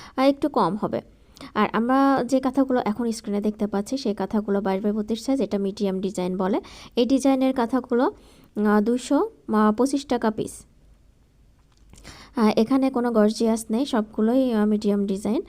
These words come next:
আর এগুলো যদি দশ পিস আপনারা অর্ডার করে থাকেন, তাহলে কুরিয়ার চার্জ একশো পঞ্চাশ টাকা সম্পূর্ণ ফ্রি।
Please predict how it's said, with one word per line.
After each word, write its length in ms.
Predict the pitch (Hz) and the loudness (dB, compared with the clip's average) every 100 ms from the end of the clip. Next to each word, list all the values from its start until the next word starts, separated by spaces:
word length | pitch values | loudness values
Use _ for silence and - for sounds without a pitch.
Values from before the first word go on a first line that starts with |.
| - - - - - | -12 -20 -20 -20 -6
আর 380 | - 202 208 123 | 0 2 4 2
এগুলো 280 | - 226 262 | 0 2 2
যদি 200 | 269 277 | 4 2
দশ 260 | 269 226 226 | 2 0 0
পিস 180 | 262 254 | -2 -2
আপনারা 280 | - 214 | 0 2
অর্ডার 200 | 214 208 | 2 2
করে 200 | 214 202 | 0 -2
থাকেন, 300 | 208 202 262 | 0 -2 0
তাহলে 200 | 277 208 | 0 2
কুরিয়ার 340 | 214 208 202 220 | 0 0 0 0
চার্জ 260 | 220 208 | 0 -2
একশো 220 | 202 208 214 | -2 -2 -4
পঞ্চাশ 340 | 208 208 226 | -2 -6 -6
টাকা 200 | 240 - | -4 -4
সম্পূর্ণ 480 | - 202 202 190 202 | -2 -2 -2 -4 -4
ফ্রি। 260 | - - | -6 -8